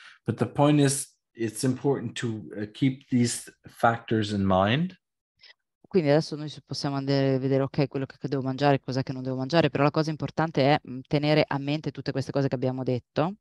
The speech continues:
Speaker 2: tutti questi fattori che abbiamo detto.
Speaker 1: And, uh, therefore, um, also observe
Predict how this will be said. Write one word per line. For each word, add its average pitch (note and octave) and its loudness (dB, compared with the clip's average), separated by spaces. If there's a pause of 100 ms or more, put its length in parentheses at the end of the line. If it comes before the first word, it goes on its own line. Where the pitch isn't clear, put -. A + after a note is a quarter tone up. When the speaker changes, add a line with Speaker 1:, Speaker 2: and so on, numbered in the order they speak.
(440)
Speaker 2:
tutti - -10
questi C3+ -2
fattori C3+ -2
che C3 -6
abbiamo B2+ -6
detto. B2+ -10 (1400)
Speaker 1:
And, C3 4
uh, A#2 2
therefore, B2+ 0 (1600)
um, A2 -4
also A#2 0
observe A#2+ 2